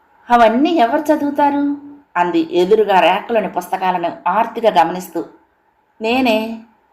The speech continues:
ఆ అమ్మాయి నాకేసి విస్మయంగా చూసి, "మీరేం చదువుకున్నారక్క?" అడిగింది. "పీహెచ్డీ చేశాను." నా జవాబు విని ఆమె మొహం మ్లానమైంది.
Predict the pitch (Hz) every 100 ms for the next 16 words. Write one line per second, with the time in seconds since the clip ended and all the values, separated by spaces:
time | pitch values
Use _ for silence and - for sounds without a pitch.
0 | _ _ _ _ _ _ _ _ 165 165
1 | 170 196 202 180 165 190 196 196 175 -
2 | 214 226 208 196 190 196 190 294 427 -
3 | _ _ _ _ _ 185 190 180 220 302
4 | 294 247 240 208 190 190 180 - 190 247
5 | 349 - - _ _ _ _ _ 165 185
6 | 202 190 170 - - _ _ _ _ _
7 | _ _ _ 226 285 277 - 185 180 175
8 | 170 180 170 180 - _ _ _ _ _
9 | _ _ _ _ 165 165 160 165 202 202
10 | 180 190 240 262 190 170 160 170 226 208
11 | 170 170 226 220 196 185 175